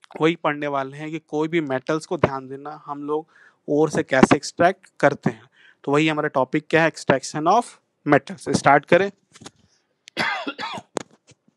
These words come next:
तो आपने स्टार्ट कर दिया, ध्यान देना टॉपिक extraction of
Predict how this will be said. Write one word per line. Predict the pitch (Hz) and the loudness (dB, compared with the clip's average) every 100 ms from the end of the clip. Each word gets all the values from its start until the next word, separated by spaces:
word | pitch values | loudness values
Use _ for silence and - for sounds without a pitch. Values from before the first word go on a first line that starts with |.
| _ _ _ _ - - _ | _ _ _ _ -20 -20 _
तो | 156 | 2
आपने | 165 170 | 4 0
स्टार्ट | - 139 147 | 4 6 6
कर | 160 | 0
दिया, | 160 | -2
ध्यान | 156 | -2
देना | 143 156 | -2 -6
टॉपिक | - 127 - - | -4 -4 -4 -8
extraction | 143 - - 143 - 165 165 | -10 -2 -2 -2 -6 -4 -2
of | 226 | -2